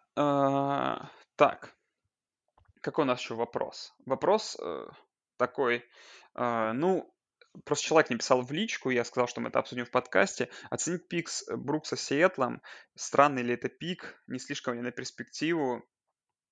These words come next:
А, э, ну, мне просто тяжело, я человеку ответил в личку, но в целом давай просто я Андрею какой-то, вот для меня какой-то общий ответ на все эти темы, что в целом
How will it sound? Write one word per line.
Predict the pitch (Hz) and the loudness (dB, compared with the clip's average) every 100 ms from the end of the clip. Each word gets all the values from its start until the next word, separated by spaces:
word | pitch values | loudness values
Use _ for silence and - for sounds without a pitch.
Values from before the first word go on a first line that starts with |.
| _ _ _ _ - - - | _ _ _ _ -20 -20 -2
А, | 131 127 120 117 - - - - - - - - - _ - | 2 6 6 6 2 -6 -14 -20 -20 -20 -20 -20 -20 _ -16
э, | - 52 - | -10 -10 -4
ну, | - 202 - _ _ _ _ _ - | 0 0 -2 _ _ _ _ _ -10
мне | 151 180 | -4 -2
просто | 190 - | -2 -4
тяжело, | 160 196 151 | 0 4 4
я | 117 117 | 4 2
человеку | - 139 139 | 2 0 2
ответил | 135 147 139 | 0 0 -2
в | 147 | -2
личку, | 214 - 135 | -6 -4 -6
но | |
в | 131 | 0
целом | 202 185 131 | 2 4 4
давай | 127 143 | 4 4
просто | 131 123 - 113 110 - - - _ - | 2 -4 0 -2 -2 -8 -20 -20 _ -6
я | 117 117 | 4 6
Андрею | 117 123 127 120 117 110 | 6 6 6 6 2 -6
какой-то, | - - - 113 - _ _ _ | -12 -14 -10 -8 -10 _ _ _
вот | 123 | -8
для | 117 131 | 2 6
меня | 147 143 | 8 6
какой-то | 135 131 | 6 2
общий | 151 147 - 117 | 4 4 2 0
ответ | - 120 | 2 -2
на | 117 | -2
все | - 117 | -10 -12
эти | - | -10
темы, | - 151 156 - - - | -4 -2 -2 -8 -14 -16
что | - - 131 127 | -14 -2 0 0
в | - | 0
целом | - 220 180 127 | 2 4 4 0